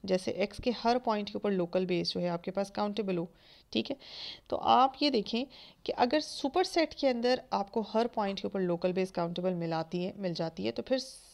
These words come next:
सबस्पेस के अंदर भी आपको हर पॉइंट के ऊपर लोकल बेस काउंटेबल मिलती है। ये देखिए, आपके पास अगर सुपर टोपोलॉजी जो है tau एक्स है और tau एक्स के अंदर इस तरह के मेंबर्स हैं, तो tau वाई बनती कैसे है?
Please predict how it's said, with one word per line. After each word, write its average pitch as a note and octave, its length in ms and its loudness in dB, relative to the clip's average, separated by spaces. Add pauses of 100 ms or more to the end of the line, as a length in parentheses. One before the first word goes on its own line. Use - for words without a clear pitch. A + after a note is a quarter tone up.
(140)
सबस्पेस B3 540 0
के C4 120 -4
अंदर F#3+ 380 0
भी G#3+ 260 -2 (360)
आपको G3 280 -2
हर F#3+ 200 0
पॉइंट F#3+ 300 -2
के - 80 -6
ऊपर F#3 160 -2
लोकल E3+ 300 0
बेस F3 220 -6
काउंटेबल F3 380 -2
मिलती E3 320 -8
है। - 60 -6 (3250)
ये G#3+ 60 -6
देखिए, A3 220 0
आपके C4 220 -4
पास C#4+ 160 2
अगर C#4 160 0
सुपर A#3+ 300 2
टोपोलॉजी G3+ 540 2
जो G#3+ 160 2
है F#3+ 260 2 (140)
tau F3 280 0
एक्स G3+ 340 -2
है F#3+ 180 2 (520)
और G3+ 140 4
tau G#3+ 200 6
एक्स A#3 180 2
के - 120 -2
अंदर A#3 140 0
इस - 200 -2
तरह A#3+ 180 -2
के B3 140 0
मेंबर्स F3+ 360 2
हैं, A3+ 80 -2
तो B3 80 -6
tau A#3+ 260 0
वाई C4 120 4
बनती G#3 360 2
कैसे F#3 300 0
है? - 60 -8